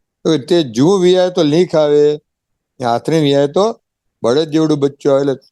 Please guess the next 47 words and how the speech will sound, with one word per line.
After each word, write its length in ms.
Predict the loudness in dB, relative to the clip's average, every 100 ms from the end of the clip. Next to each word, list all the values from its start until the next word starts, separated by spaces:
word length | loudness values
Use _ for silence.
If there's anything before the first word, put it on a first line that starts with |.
| _ -4
પહેલી 300 | -2 0 0
જે 120 | 0
વાત 300 | 0 -2 -2
કરી 160 | 0 0
અક્ષર 540 | -2 -12 -10 -2 0
જેવો 180 | 2 0
થાય 160 | 0
એને 180 | 0 0
લીખ 280 | 0 0 0
જેવા 200 | 0 0
કીધા, 260 | -2 -8 -12 _ _ _ _ _ _ -4
ને 60 |
બીજી 300 | -2 0 2
જે 120 | 2
વાત 280 | 2 0 0
કરી 140 | -2 0
મો-, 220 | -2 -8 _ _ -4
અનુક્રમ 420 | -2 0 -2 0
પ્રમાણે 240 | 0 0
રિસ્પેક્ટિવલી 600 | -2 -4 -2 -2 -2 0 0
આવે 220 | 0 0
ને, 140 | -2 -4 _ _ _ -6
ને 60 |
મોટાને 400 | -2 0 0 -2
મળે 220 | -2 -2
તો 100 | 0
બહુ 160 | 0 0
મોટપને 440 | 0 -2 -2 -4
પામે, 300 | -4 -2 -2
તે 140 | -4 -4
કેવો? 260 | 0 0
તો 120 | 0 -2
કે 60 |
બળદ 340 | 0 0 0 0
જેવો 220 | 0 2
થાય. 180 | 0 -4 -8 _ _ _ _
ક્યાં 240 | -4 -2 0
લીખ 240 | 0 -2
ને 180 | -2 -4
ક્યાં 400 | -2 -2 -2 -6 _ _ _ _ _ -4
બળદ. 300 | 0 0 -2 -10 _ _ -6
હવે 60 | -6
તે 320 | -2 0 2
ઉપર 420 | 2 0 -2 -2
વંચનામૃત 520 | -4 -2 -2 0 -2
વંચાયું 500 | -2 -2 0 0 2
છે. 220 | 0 0